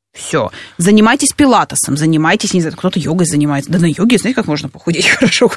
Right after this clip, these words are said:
когда, особенно, например, когда вы используете пранаямы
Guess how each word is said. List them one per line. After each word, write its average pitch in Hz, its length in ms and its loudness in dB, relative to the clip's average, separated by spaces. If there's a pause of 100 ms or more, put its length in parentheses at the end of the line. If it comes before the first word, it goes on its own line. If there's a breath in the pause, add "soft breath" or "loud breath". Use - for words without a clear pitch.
(500 loud breath)
когда, 185 280 4
особенно, 180 320 0
например, 165 180 -2
когда 156 160 2
вы 160 120 0
используете 160 440 -2
пранаямы 214 960 0